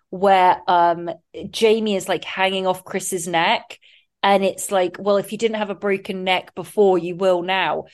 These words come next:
This is a woman that's supposed to be in so much pain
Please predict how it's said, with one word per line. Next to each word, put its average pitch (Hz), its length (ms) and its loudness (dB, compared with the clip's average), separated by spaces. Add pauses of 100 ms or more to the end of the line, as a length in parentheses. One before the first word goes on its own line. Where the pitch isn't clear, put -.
(140)
This 311 280 -2
is 453 120 -2
a 415 120 2
woman 330 260 0
that's - 160 -4
supposed 254 320 -10
to - 80 -6
be 240 200 -4
in 220 360 -4 (180)
so - 800 4
much 359 480 2 (380)
pain 214 680 0